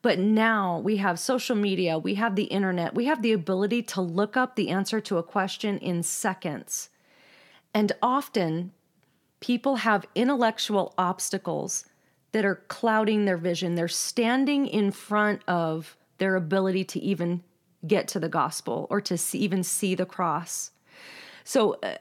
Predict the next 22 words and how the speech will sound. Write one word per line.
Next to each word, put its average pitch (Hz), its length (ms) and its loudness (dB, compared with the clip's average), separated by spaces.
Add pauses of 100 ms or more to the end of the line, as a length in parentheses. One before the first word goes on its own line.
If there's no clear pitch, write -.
a 196 40 0
practical 220 480 2
example 196 460 2
of 175 140 0
this 160 240 0
would 180 120 -4
be 208 100 2
you, 226 280 4
you 240 140 4
might 254 200 4
have 208 200 0
a 180 60 0
friend 180 640 0
that 190 160 0
you're 180 120 0
praying 185 420 0
for 170 460 -2 (880)
that 202 160 6
you 208 140 4
want 202 180 4
to 202 40 4
share 196 520 4